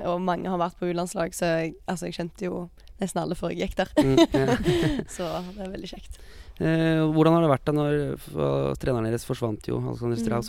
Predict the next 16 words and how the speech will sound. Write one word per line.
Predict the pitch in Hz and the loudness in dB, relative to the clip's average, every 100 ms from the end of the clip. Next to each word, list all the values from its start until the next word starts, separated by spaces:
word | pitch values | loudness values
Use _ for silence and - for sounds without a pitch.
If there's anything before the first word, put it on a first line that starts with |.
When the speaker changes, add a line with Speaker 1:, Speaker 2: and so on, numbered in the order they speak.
| 127 | -6
Speaker 2:
forsvant | - 104 - | -4 -4 -4
jo | - | -4
til, | 95 - - | -4 -6 -8
til | 120 | -4
Bayern | 110 107 | -2 -2
München, | 98 - - 113 113 | -2 -4 -2 -2 -2
eh, | 113 110 - 113 - | -2 -4 -6 -6 -2
underveis | 117 113 110 131 | 0 0 0 -2
her. | 135 - - | -4 -6 -2
Speaker 1:
Mm. | - | 0
Speaker 2:
Eh, | 123 123 120 120 120 | 0 -2 -2 -4 -4
i, | 117 113 - - | -4 -6 -10 -12
hvordan | - 123 120 | -2 0 0
har | 123 | 0
den | 110 104 | 0 -2
overgangen | 104 104 107 | 0 0 0